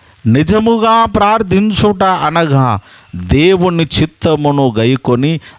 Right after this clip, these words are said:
దైవ చిత్తానుసారమైన ప్రార్థనను ఎవరైతే చేయగలుగుతారో ఆ ప్రార్థనకు ప్రతిఫలములు దొరుకుతూ ఉంటాయి. హల్లెలూయా. నిజముగా మొరపెట్టుట అనగా దేవుని సన్నిధానములో దైవ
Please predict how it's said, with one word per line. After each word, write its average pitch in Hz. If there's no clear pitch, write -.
దైవ 156
చిత్తానుసారమైన 143
ప్రార్థనను 123
ఎవరైతే 120
చేయగలుగుతారో 95
ఆ 98
ప్రార్థనకు 110
ప్రతిఫలములు 101
దొరుకుతూ 90
ఉంటాయి. 82
హల్లెలూయా. 123
నిజముగా 233
మొరపెట్టుట 226
అనగా 196
దేవుని 185
సన్నిధానములో 160
దైవ 139